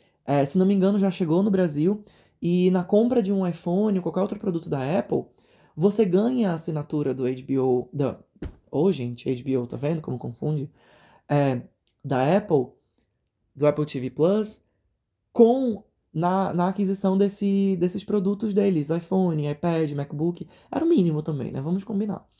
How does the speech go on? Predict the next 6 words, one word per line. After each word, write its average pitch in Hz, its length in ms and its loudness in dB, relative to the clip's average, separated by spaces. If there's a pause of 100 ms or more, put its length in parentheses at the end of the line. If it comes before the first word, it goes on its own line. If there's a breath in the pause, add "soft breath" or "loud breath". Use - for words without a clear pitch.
(560 soft breath)
Mas, 185 280 4
assim, 196 420 0 (880 soft breath)
no 208 140 4
fim 247 240 -2
das 254 200 0
contas, 214 760 0